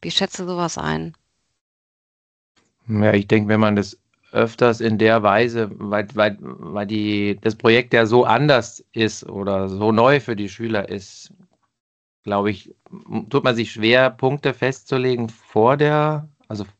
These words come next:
Speaker 2: vor der Projektdurchführung, wo man sagt, "Wo stehe ich gerade?"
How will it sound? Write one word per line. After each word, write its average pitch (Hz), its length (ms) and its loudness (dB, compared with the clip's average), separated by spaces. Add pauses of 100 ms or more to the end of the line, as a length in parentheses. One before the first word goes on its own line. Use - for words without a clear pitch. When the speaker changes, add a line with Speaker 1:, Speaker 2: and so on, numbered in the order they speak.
(160)
Speaker 2:
vor 113 260 2
der 123 720 -2
Projektdurchführung, 123 1120 2
wo 101 100 4
man 107 200 4
sagt, 104 300 -2
"Wo 101 100 0
stehe 113 280 2
ich 147 120 -4
gerade?" 143 460 0